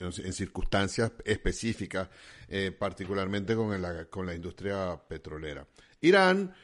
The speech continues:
Irán tiene muchas ansias de, de revancha con los Estados Unidos, vamos a llamarlo así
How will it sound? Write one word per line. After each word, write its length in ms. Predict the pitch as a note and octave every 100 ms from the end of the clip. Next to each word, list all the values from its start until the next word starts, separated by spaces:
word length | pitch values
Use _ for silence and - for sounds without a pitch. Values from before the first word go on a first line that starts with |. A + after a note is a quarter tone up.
| -
Irán 520 | G#2+ A2+ A#2 A#2+ - _
tiene 300 | C#3+ C3 C#3
muchas 560 | C#3 C#3+ C3+ C#3+ C3+ -
ansias 440 | A#2+ B2 - C#3 B2+
de, 880 | B2+ A2+ G#2 F#2+ F#2 F2+ F2 F2+ - -
de 180 | G2+
revancha 500 | F#2+ G2+ G#2+ A#2 C3+
con 140 | B2+ A2
los 80 | E2+
Estados 220 | G2 A2+
Unidos, 200 | C3+ B2
vamos 240 | F#2+ A2+
a 40 | A#2
llamarlo 400 | G2 F2 F2+ G#2+
así 260 | - A#2